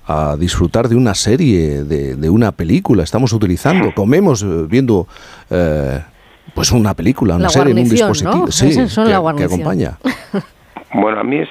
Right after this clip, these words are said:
Speaker 2: a mí, eh, sí me preocupa realmente en,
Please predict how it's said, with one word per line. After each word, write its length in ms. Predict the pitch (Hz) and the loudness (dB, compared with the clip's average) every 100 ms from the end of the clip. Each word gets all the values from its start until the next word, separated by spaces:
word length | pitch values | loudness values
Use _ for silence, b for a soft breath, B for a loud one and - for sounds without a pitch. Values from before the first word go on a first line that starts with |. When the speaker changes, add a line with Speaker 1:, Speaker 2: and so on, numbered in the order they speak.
| - | -6
Speaker 2:
a 120 | 107 | -2
mí, 100 | 110 135 | 0 2
eh, 1000 | 147 156 - 117 104 95 90 87 - - _ - | 0 -2 -2 0 2 4 2 0 -4 -10 _ -2
sí 100 | 117 | 2
me 140 | 123 | 2
preocupa 640 | 120 95 117 117 117 113 117 _ _ _ - | 0 -2 0 0 -2 -2 -6 _ _ _ -10
realmente 640 | 98 92 95 98 104 107 | -6 -2 -2 -2 -2 0
en, 240 | 95 92 | 0 -2